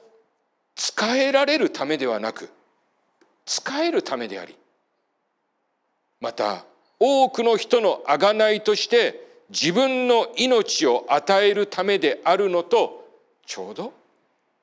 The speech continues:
同じである。」コロサイ書はこう記しています。何をするにしても、人に対してではなく、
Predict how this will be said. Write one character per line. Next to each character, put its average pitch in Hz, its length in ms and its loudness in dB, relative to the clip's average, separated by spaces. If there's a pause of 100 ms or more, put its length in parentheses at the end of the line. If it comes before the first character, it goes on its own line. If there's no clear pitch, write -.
(260)
同 101 80 -14 (100)
じ - 120 -12
で - 100 -18
あ - 80 -18
る。」 - 80 -20 (3000)
コ 147 120 0
ロ 147 80 6
サ 147 140 4
イ 147 40 0
書 151 120 2
は 147 80 4
こ 151 160 0
う 135 40 2
記 143 180 -4
し - 100 -4
て 123 80 -8
い 110 40 -8
ま 98 120 -14
す。 - 280 -12 (1500)
何 170 420 0
を 320 80 2
す - 200 -4
る 240 100 0
に 180 120 0
し - 80 -4
て 135 120 -4
も、 - 180 -12 (1400)
人 254 260 0
に 311 160 0
対 302 220 2
し - 80 -4
て 214 100 2
で 165 100 0
は 127 120 0
な 101 100 -8
く、 - 180 -20